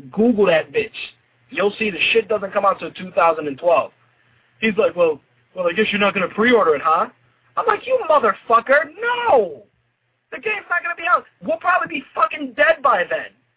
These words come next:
I think God is just gonna come down and fist pump the fucking planet, and it's just gonna blow up.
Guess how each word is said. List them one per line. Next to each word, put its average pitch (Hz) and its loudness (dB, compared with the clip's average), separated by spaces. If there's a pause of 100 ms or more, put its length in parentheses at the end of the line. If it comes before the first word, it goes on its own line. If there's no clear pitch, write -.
(480)
I 202 -4
think 254 -10
God 247 4
is 247 -6
just 214 -16
gonna 190 -10 (100)
come 220 -4
down 202 -2
and 151 -16 (120)
fist 214 -6
pump - -4
the - -6 (100)
fucking - -6
planet, 185 -4 (880)
and 208 4
it's 214 0
just 240 -8
gonna 226 4
blow 208 4
up. 202 2